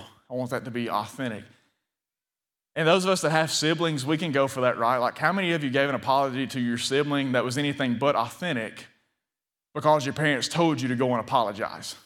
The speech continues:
"Go tell your sister you're sorry." "Sorry." There's nothing authentic about it.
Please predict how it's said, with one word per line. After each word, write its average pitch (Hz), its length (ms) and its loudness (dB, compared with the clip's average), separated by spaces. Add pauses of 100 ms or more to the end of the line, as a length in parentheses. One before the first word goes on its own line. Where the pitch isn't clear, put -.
(720)
"Go 156 80 0
tell 165 180 2
your 165 140 4
sister 185 280 0
you're 185 100 0
sorry." 123 400 0 (280)
"Sorry." - 280 2 (2250)
There's 170 120 -8
nothing 160 280 2
authentic 123 560 0
about 113 320 0
it. 190 140 -6